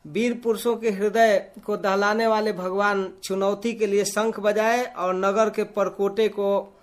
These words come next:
अपने भारी गदा से तोड़ डाले, एकदम अंतःपुर में तोड़कर प्रवेश किए। जब भगवान के पांच जन शंख की ध्वनि सुनाई दी, जो बिजली के कड़क के समान भयंकर थी, तो उसको सुनकर मूर दैत्य की नींद खुली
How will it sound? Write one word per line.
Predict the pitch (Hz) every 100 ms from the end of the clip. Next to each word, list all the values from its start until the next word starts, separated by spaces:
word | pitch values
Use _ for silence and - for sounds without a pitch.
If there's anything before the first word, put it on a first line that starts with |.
| _
अपने | 180 180 196
भारी | 180 147 180 196
गदा | 190 185 185 185
से | -
तोड़ | - 180 160
डाले, | 143 131 131
एकदम | 131 _ _ - 165
अंतःपुर | 160 190 196 220 202 202 190
में | 196 190
तोड़कर | - 190 175 185
प्रवेश | 180 170 165 156 -
किए। | - 135 131 - _ -
जब | 185
भगवान | 160 175 185 214 240
के | 226
पांच | 226 208 214 190
जन | 180 214 233 226 170
शंख | - - 214 214
की | - 208
ध्वनि | 151 160 214 214 147 165 - _ -
सुनाई | - 170 180 214 240
दी, | 180 190
जो | 180
बिजली | 147 185 190 220 240
के | 233
कड़क | 226 202 214 214
के | 196
समान | 196 196 190
भयंकर | 170 160 170 175 202 196
थी, | 170 147 185 - _ _
तो | 180
उसको | 185 185 214
सुनकर | 190 - 208 208 208 190
मूर | 185 208 170
दैत्य | 143 185 190 -
की | 180
नींद | 170 170 160
खुली | 151 - 151 135